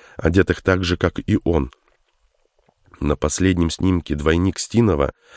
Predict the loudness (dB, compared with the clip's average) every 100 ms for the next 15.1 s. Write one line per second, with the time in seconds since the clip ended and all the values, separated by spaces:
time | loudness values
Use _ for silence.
0 | -20 -10 0 4 6 4 4 4 4 2
1 | 2 0 0 -2 0 2 2 2 2 0
2 | 0 0 2 2 2 2 -2 -2 -2 0
3 | 2 0 -2 -4 -4 -6 _ _ _ _
4 | _ _ -6 -2 0 0 -2 -4 -2 -2
5 | 0 0 0 -2 -4 -2 -2 -2 -4 -10
6 | _ _ _ _ _ _ _ _ _ 0
7 | 0 2 -2 0 0 2 2 0 0 0
8 | 0 0 2 2 0 2 4 2 -2 _
9 | -6 -2 0 0 -2 -2 -2 -4 -8 -2
10 | 4 6 4 2 2 2 2 2 2 2
11 | 0 0 -2 -18 -20 -20 _ _ 0 6
12 | 6 6 4 4 4 2 4 4 6 6
13 | 4 2 2 4 4 4 2 2 2 2
14 | -2 0 2 2 2 4 4 2 2 0
15 | -8